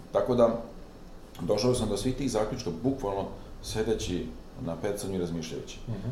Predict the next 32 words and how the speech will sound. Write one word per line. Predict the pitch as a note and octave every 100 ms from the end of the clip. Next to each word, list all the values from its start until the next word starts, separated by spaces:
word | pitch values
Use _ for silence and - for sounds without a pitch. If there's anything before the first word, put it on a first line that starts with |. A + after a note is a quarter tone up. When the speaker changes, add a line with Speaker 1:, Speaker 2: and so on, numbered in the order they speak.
| - F2
Speaker 1:
E, | F#2 F#2 F#2 - - G#2
inače, | A#2 A#2+ A#2 A2+ G#2
ovaj, | G#2 G#2 G2+ G2+
jednom | G2+ A#2+ A#2+
sam | A#2 A2 G2
dao | G#2+ G#2+
neki | G#2 G#2 F#2+
intervju, | F#2 E2+ G#2 A#2+ A#2+ - - -
mislim | A2 - -
da |
za | F#2+ F#2 - G2
Biznis | F#2+ F2 D#2+
i |
financije | - F2 E2+ E2+ F2+
bio | E2 D#2 -
časopis, | F2 F2 - - - - - - - - - - - - - - - F2+
i | F#2+ - A2
pitali | G#2+ C#3 A#2+
su | - G2+
me | G2 - - -
kad | A#2+ B2+
ja | A#2
mislim | A#2 - F#2+
da | F2
će | F2+
u |
Srbiji | F2 F#2 F2+
da | E2
bude | D#2+ E2+ D#2
bolje. | E2+ - - - - - -
Ono, | - -
kao, | -